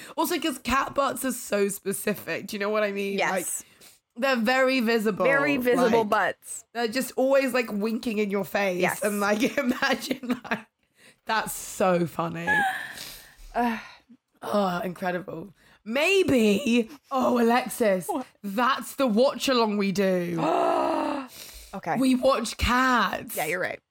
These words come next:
Speaker 2: We figured
Speaker 1: We,
Speaker 2: it out.
Speaker 1: we have
Speaker 2: We
Speaker 1: to
Speaker 2: have
Speaker 1: watch
Speaker 2: to.
Speaker 1: Cats.
Speaker 2: Oh
Speaker 1: That's,
Speaker 2: my God.
Speaker 1: but we have to do it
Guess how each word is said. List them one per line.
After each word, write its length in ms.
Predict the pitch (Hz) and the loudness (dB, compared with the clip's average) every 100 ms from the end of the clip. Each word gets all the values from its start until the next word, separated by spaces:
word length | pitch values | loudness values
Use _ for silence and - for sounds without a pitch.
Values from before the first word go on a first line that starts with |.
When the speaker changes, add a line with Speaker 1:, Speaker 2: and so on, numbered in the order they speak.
| _ _ _ | _ _ _
Speaker 2:
We 80 | 208 | -6
figured 320 | 208 208 190 | -2 0 2
Speaker 1:
We, 60 | 254 | 4
Speaker 2:
it 80 | 208 | 4
out. 60 | |
Speaker 1:
we 120 | 247 226 | 4 2
have 260 | 247 233 | 0 0
Speaker 2:
We 60 | 247 | 2
Speaker 1:
to 60 | 240 | 4
Speaker 2:
have 100 | 233 | 4
Speaker 1:
watch 180 | - - | 0 0
Speaker 2:
to. 60 | |
Speaker 1:
Cats. 360 | 220 226 - - | 2 2 0 -2
Speaker 2:
Oh 100 | 214 | 0
Speaker 1:
That's, 120 | 220 | 2
Speaker 2:
my 80 | 190 | 2
God. 260 | 185 180 180 | 2 2 2
Speaker 1:
but 100 | 269 | 2
we 100 | 294 | 2
have 340 | 233 294 294 | 2 0 0
to 100 | 320 | -2
do 320 | 262 277 277 262 | -2 2 2 2
it 180 | 233 | 0